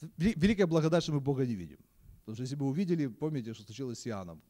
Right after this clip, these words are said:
даже вот на Патмосе, или с И-, Исаией, да, ну, и упал, потерял сознание. Так вот, есть кри-, есть два вида рисунка, которые не отображают точно,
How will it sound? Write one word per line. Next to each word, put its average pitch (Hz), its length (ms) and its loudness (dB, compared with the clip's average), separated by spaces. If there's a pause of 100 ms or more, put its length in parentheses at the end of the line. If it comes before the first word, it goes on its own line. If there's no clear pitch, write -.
даже 92 380 -16
вот 85 100 -12
на 95 100 -12
Патмосе, - 440 -14
или 123 100 -10
с - 280 -16
И-, 101 300 -14
Исаией, 104 420 -8
да, 123 220 -10
ну, 95 120 -12 (380)
и 143 80 -4
упал, 113 320 -2
потерял 101 320 -12
сознание. 85 560 -16 (680)
Так 170 160 0
вот, 139 260 2 (100)
есть 214 280 0
кри-, 190 180 2
есть 185 260 2
два 214 120 2
вида 208 200 4
рисунка, 196 400 -2
которые 170 300 0
не 190 120 2
отображают 175 760 0
точно, 131 460 0